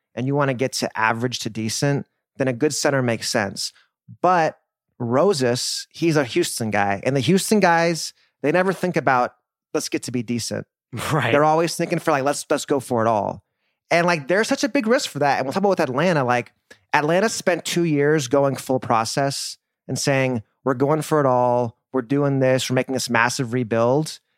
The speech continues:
Speaker 1: And they caught a bunch of losses. And I think now they're like, "Oh, s-, oh, shoot. We gotta win some amount of games." And so they, I think, are being a little more conservative right now on this trade. Whereas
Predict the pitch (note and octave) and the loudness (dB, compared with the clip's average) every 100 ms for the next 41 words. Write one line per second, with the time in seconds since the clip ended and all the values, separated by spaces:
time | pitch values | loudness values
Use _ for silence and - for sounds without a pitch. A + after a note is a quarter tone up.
0 | _ _ _ C#3 C#3 D3+ - F3 C#3+ B2+ | _ _ _ -2 0 0 2 2 2 0
1 | C#3 B2+ A2+ G2+ G#2 - D#3 D#3+ D3 - | -2 -2 -2 0 0 -2 -2 -2 -4 -4
2 | A#2 B2+ D#3+ C#3 B2 B2+ A2+ - A#2 G2 | -2 -2 -2 0 0 0 -2 0 -2 -2
3 | - - A#2 - - A#2+ - _ _ _ | -6 -2 -2 0 -2 -2 -4 _ _ _
4 | _ _ - D3+ E3 D3 C#3+ C3 B2 A#2+ | _ _ -2 2 2 2 0 -2 0 2
5 | A2+ A2 B2 - - - - _ _ _ | 0 0 -2 -4 -10 -12 -12 _ _ _
6 | _ - C#3+ D3+ B2 D#3+ E3+ D3+ E3 C#3 | _ -6 -2 -2 2 2 2 0 -2 -2
7 | B2+ C3+ C3 B2+ A#2+ G#2 - C3+ D3+ A2 | -2 -2 -2 0 -2 -4 -2 0 2 0
8 | G#2 F#2+ G2+ F#2+ - G#2 G#2 G#2+ G#2+ G#2+ | -2 -2 -2 -6 -4 -2 0 0 2 0
9 | G2+ - | -2 -8